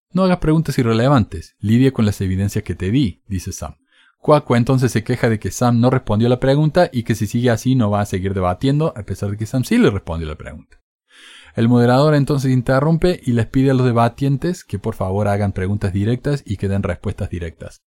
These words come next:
Sam entonces pide que deje de decirle cómo responder a las pre-, cómo responder las preguntas y de decir que se va a ir si no responde como Kwaku quiere, porque es rudo.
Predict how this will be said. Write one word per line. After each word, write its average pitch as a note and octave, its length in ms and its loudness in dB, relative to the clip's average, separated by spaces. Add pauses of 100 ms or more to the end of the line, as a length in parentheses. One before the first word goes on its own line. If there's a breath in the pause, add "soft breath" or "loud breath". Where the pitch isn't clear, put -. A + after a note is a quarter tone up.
(220)
Sam F#3+ 460 4
entonces A#2+ 420 0
pide A2 300 0
que G2 140 -4
deje G2 220 -4
de G2+ 80 -2
decirle G2 400 -2
cómo G#2 300 0
responder F#2 460 -4
a F#2+ 40 0
las F#2 120 -4
pre-, G2+ 280 -4 (140)
cómo G2+ 220 0
responder F#2+ 400 -2
las G#2 100 -2
preguntas C#3+ 540 0 (280 loud breath)
y A2+ 120 0
de A2 100 2
decir G#2+ 360 0
que A#2 100 -4
se - 120 -6
va G2+ 120 0
a G2 40 -2
ir G#2 140 0
si G2+ 140 -4
no F#2 100 -2
responde G2+ 540 -4
como E2 300 -8
Kwaku E2+ 300 -12
quiere, C#3 440 4 (340 soft breath)
porque G2+ 280 -4
es F#2+ 80 0
rudo. F#2 500 -4